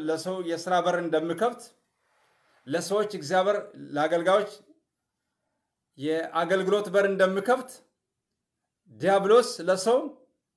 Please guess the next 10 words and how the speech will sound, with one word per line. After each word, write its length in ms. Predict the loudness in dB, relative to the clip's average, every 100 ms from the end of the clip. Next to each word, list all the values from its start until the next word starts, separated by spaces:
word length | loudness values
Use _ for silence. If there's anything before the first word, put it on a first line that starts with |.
| _ _ _ _ _ _ _ _ _ _ -14
ጭንቀት 480 | -8 -8 -6 -4 0
ሊከፍት 360 | 0 0 -2 -4
ይችላል። 380 | -2 2 0 0 -16 _ _ _ _ _ _ _ _ _ _ _ _ _ _ _ _
ዞር 280 | -4 0 2
በል 200 | 4 4
በሉት። 320 | 4 0 -4 -14 _ _ _ _ _ _ _ _ _ _ _ _ _ _
በደስ 300 | -4 -2 -2
ይትንጀራ 460 | -6 -8 -6 -4 -2 -4 -8
ሰይጣን 420 | -14 -10 -10 -10 -16 _ _ _ _ _ _ _ _ _ _ -18
እግዚአብሔር 560 | -6 -2 4 4 4